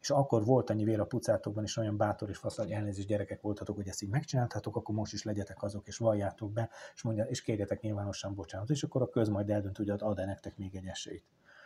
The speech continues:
De lehet, hogyha most ez, beálltok ebbe a dologba, és innentől fogva ugyanúgy fogtok küzdeni, úgymond a jó oldalon, mint hogy idáig toltátok megalkuvásból, vagy nem, nem tudom, hogy butaságból, vagy nem tudom miből, vagy pénzszeretetből, úgymond a gonoszságnak a szekerét. Ha most ugyanígy fogjátok a jó oldal, jó oldal mellett harcolni,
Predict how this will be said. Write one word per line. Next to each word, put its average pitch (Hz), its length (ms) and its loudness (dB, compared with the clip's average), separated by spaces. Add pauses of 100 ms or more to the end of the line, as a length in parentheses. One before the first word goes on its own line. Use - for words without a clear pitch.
(380)
De 156 240 8
lehet, 123 240 8
hogyha 110 240 0
most 110 220 0
ez, 120 300 4 (140)
beálltok 123 640 6
ebbe 110 180 2
a 101 40 2
dologba, 117 320 2
és 113 160 0
innentől 120 380 0
fogva 113 260 -2
ugyanúgy 110 440 2
fogtok - 360 -6
küzdeni, 107 520 0
úgymond 113 300 2
a 107 40 4
jó 107 160 6
oldalon, 117 320 4
mint 113 160 0
hogy 107 120 2
idáig 107 400 4 (380)
toltátok 107 580 4
megalkuvásból, 104 880 2
vagy 95 160 -4
nem, 107 240 -2
nem 101 160 0
tudom, 95 200 -6
hogy 92 120 -6
butaságból, 98 720 -2
vagy 98 100 -6
nem 104 120 0
tudom 98 240 -6
miből, 107 460 2 (340)
vagy - 140 -2
pénzszeretetből, 113 1000 2
úgymond 107 400 -2
a 101 140 2
gonoszságnak 101 640 -2
a 101 60 0
szekerét. - 480 0
Ha 110 60 -2
most 107 160 -4
ugyanígy 135 300 2
fogjátok 107 540 -2
a 101 40 0
jó 113 220 2
oldal, 104 420 2
jó 120 180 4
oldal 104 220 2
mellett 104 280 0
harcolni, 131 600 6